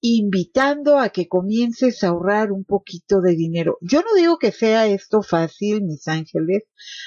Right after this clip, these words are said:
A mí también me cuesta mucho trabajo y de repente me enfermo, me pasa algo y bye bye, que fue lo que me pasó este mes, pero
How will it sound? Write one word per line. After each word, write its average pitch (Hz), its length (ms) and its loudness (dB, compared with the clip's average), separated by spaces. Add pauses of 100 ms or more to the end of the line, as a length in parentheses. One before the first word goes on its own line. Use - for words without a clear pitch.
A 160 80 -4
mí 175 120 -2
también 226 420 -2
me 226 160 -4
cuesta 196 440 0
mucho 214 380 -4
trabajo 208 460 0
y 226 40 0
de 185 120 2
repente 214 580 -2
me 156 120 -4
enfermo, 190 800 0
me 156 160 0
pasa 202 560 0
algo 226 340 -2 (360)
y 277 180 0
bye 220 140 4
bye, 170 280 0
que 180 140 0
fue 208 180 2
lo 220 120 0
que 226 80 0
me 175 160 0
pasó 190 540 2
este 196 380 0
mes, 233 360 -4
pero 294 480 -2